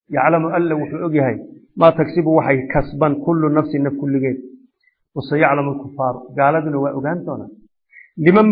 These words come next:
bay, axad bay ogaan doonaan cuqbada, liman axad, liman axadkay u sugnaatay cuqba daari, daarta cidhibteeda wanaagsan, ee daarul aakhira cidhibteeda wanaagsan, iyo daaru dunyo cidhibteeda wanaagsan,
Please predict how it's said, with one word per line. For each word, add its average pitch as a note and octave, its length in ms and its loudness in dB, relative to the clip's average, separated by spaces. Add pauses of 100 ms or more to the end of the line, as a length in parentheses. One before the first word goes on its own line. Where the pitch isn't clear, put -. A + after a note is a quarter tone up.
bay, F#3+ 240 8
axad F3+ 320 4
bay F#3 140 6
ogaan F#3+ 300 4
doonaan E3+ 280 4
cuqbada, D#3+ 500 0
liman F#3+ 300 4
axad, F#3 280 4 (260)
liman G#3 300 2 (680)
axadkay G#3 360 4
u A3 120 2
sugnaatay F#3 440 2
cuqba E3+ 240 2
daari, F3 300 6 (100)
daarta G3 320 6
cidhibteeda F#3 480 2
wanaagsan, D#3 380 0
ee D#3 100 -4
daarul F3 260 2
aakhira F#3 300 0
cidhibteeda G3 400 -2
wanaagsan, C3+ 380 -4 (680)
iyo G3 140 6
daaru G3+ 260 6
dunyo G#3 240 0
cidhibteeda G3+ 460 2
wanaagsan, D3 460 0